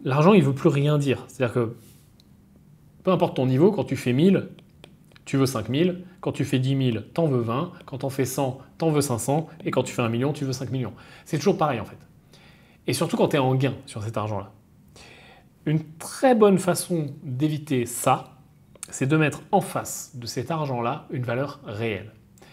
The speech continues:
Et pose-toi la question, aujourd'hui, qu'est-ce que je veux faire ? La somme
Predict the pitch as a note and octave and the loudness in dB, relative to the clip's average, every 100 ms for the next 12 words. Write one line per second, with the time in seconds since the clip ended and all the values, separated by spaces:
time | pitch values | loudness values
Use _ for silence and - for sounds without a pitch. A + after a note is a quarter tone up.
0 | - - C3+ F3 F#3 D#3+ C#3+ C3+ B2+ - | -12 -6 0 0 2 0 0 -6 -10 -8
1 | - F#3+ E3 C#3+ B2+ D3+ - - - _ | 0 2 2 -2 -2 -6 -10 -20 -20 _
2 | _ _ _ _ _ _ - - _ _ | _ _ _ _ _ _ -20 -20 _ _
3 | _ _ _ - F3+ - D3 C3 B2+ A#2 | _ _ _ -4 -2 0 0 -2 -6 -10
4 | - - - _ _ _ _ _ _ _ | -18 -20 -20 _ _ _ _ _ _ _
5 | _ _ _ _ _ _ _ _ _ - | _ _ _ _ _ _ _ _ _ -8
6 | D3+ C#3 C#3+ C3+ | -2 0 0 -2